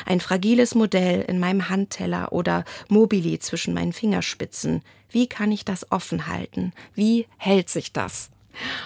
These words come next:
Und das ist so eine Art von Poetik oder so ein, mm, ein Wunsch, den ich so gut kenne. <laughs> Also, ähm,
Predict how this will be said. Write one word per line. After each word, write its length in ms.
Und 160
das 160
ist 120
so 60
eine 200
Art 160
von 200
Poetik 640
oder 180
so 80
ein, 360
mm, 600
ein 260
Wunsch, 540
den 140
ich 120
so 160
gut 240
kenne. 420
<laughs> 60
Also, 380
ähm, 580